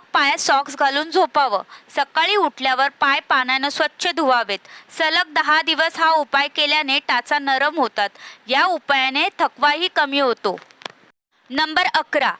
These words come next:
पिकलेलं केळं घ्यावं, ते कुस्करून आणि मग त्या टाचांवर लावावं. पंधरा मिनिटे ते तसंच राहू द्यावं आणि मग पाय स्वच्छ धुवावेत. नंबर बारा, मध हे उत्तम मॉइश्चरायझर आहे.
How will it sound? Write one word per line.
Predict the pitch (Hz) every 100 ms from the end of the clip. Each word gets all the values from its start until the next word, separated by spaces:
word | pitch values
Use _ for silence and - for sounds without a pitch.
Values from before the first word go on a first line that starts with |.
| - _ -
पिकलेलं | 320 311 339 359
केळं | 392 330 285 311
घ्यावं, | 311 262 202 226 262 -
ते |
कुस्करून | 392 359 - - 320 311 320 427 _
आणि | - 311 370
मग | 330 339 -
त्या | 359
टाचांवर | 359 330 254 - 294 294 320
लावावं. | 302 254 233 220 185 - - _ -
पंधरा | 294 269 320
मिनिटे | 359 339 294 330
ते | 359 -
तसंच | 311 294 330 370
राहू | 320 269 269
द्यावं | 254 233 247 320
आणि | 277 320
मग | 339 311 349 _
पाय | 311 320
स्वच्छ | - 320 - 381
धुवावेत. | 302 277 240 208 180 - - - _ _ -
नंबर | 302 320 339 370
बारा, | 302 269 233 190 - - _
मध | 233 277 359 381
हे | 370 359
उत्तम | 302 - - 381
मॉइश्चरायझर | 370 311 294 320 311 302 302 320
आहे. | 277 262